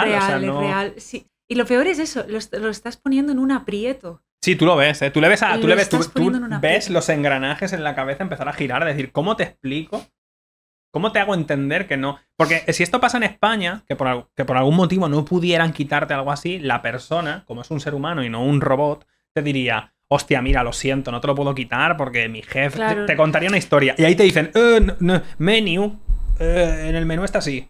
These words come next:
Speaker 2: crack".
Speaker 1: Te dicen no y ya está, no.
Speaker 2: Sí, es como que
Speaker 1: Que también, a ver, a ver, hay barrera de idioma y tal, y es normal, pero no sé, no sé, es, es, es
Speaker 2: Es
Speaker 1: muy
Speaker 2: muy
Speaker 1: curioso,
Speaker 2: raro.
Speaker 1: es muy curioso.
Speaker 2: Pero es lo que tú dijiste, yo no lo había pensado hasta que tú lo dijiste y dije,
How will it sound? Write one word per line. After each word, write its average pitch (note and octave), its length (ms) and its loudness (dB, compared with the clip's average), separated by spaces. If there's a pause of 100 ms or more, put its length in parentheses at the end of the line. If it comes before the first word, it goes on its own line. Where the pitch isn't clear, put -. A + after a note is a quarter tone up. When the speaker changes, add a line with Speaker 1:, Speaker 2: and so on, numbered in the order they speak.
Speaker 2:
crack". C#3 160 -2
Speaker 1:
Te A3+ 60 0
dicen A3+ 420 -4
no G3 240 -4
y F#3 120 -6
ya F3+ 80 -12
está, F3 380 -20
no. F3+ 40 -16
Speaker 2:
Sí, F3+ 200 0
es F3 140 2
como F3+ 320 2
que D3+ 320 -2
Speaker 1:
Que - 80 -12
también, A3+ 300 -2
a C4 60 2
ver, A#3+ 120 0
a G#3+ 80 0
ver, G3+ 180 -2
hay G#3 140 -4
barrera G#3+ 520 -4
de G3+ 80 -2
idioma G3 520 -2
y G3 80 -8
tal, F#3+ 240 -10
y F#3 60 -10
es F3+ 100 -14
normal, F3+ 560 -14
pero E3 300 -20
no F3+ 100 -10
sé, - 240 -20
no G#3 140 -6
sé, G3+ 240 -12
es, G#3+ 100 -6 (120)
es, A3 440 -8
es G#3+ 160 -4
Speaker 2:
Es G#3 100 0
Speaker 1:
muy C#3 140 4
Speaker 2:
muy C#3 200 4
Speaker 1:
curioso, A#2 180 2 (140)
Speaker 2:
raro. A#2 80 -6
Speaker 1:
es F#3+ 80 -6
muy G#3 140 -6
curioso. F#3 380 -16 (100)
Speaker 2:
Pero D3+ 140 2
es D#3+ 40 4
lo F#3+ 60 2
que G#3+ 80 0
tú C4+ 80 2
dijiste, G3+ 380 0
yo D#3+ 80 2
no F3 80 0
lo G#3+ 60 2
había A3 120 0
pensado D#3 460 -2
hasta C3 180 -4
que C3 80 -4
tú - 100 -6
lo F#3 40 -2
dijiste F#3+ 400 -2
y G#3+ 60 -2
dije, B2+ 420 -4